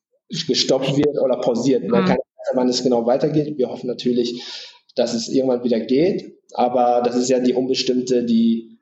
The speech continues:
Speaker 1: die einen so, ja, bisschen, bisschen schlaflose Nächte bereiten kann
Speaker 2: Ja.
Speaker 1: und sollte.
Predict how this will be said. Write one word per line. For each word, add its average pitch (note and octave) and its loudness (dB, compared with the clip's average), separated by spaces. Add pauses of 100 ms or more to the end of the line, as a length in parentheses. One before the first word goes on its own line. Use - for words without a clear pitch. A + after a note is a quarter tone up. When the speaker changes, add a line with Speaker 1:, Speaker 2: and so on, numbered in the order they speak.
(120)
Speaker 1:
die A#2 2
einen A2+ 2
so, A2+ 0
ja, G#2+ 0 (260)
bisschen, A2+ -2
bisschen G#2+ -4 (260)
schlaflose C3+ 2
Nächte B2+ 2
bereiten A2+ 0 (140)
kann B2 0
Speaker 2:
Ja. B2 2
Speaker 1:
und B2 0 (420)
sollte. C3 0